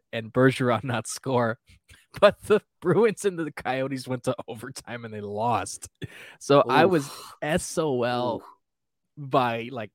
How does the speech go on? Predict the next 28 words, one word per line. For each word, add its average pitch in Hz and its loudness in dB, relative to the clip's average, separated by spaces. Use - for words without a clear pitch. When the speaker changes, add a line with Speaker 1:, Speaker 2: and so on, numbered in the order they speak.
Speaker 1:
nine 180 4
forty-five 170 4
at 123 0
night, 123 -4
ten 151 0
o'clock, 127 -2
I 110 -8
was 107 -14
S 123 -8
O 110 -6
L. 92 -8
And 104 -2
it 110 -6
was 107 -4
just, - -6
I 85 0
lo-, 131 4
I 131 0
had 156 2
to 156 -2
look 143 -4
at - -4
myself 113 -4
and 107 -8
I 104 -8
had 107 -8
to 107 -12
say, 98 -6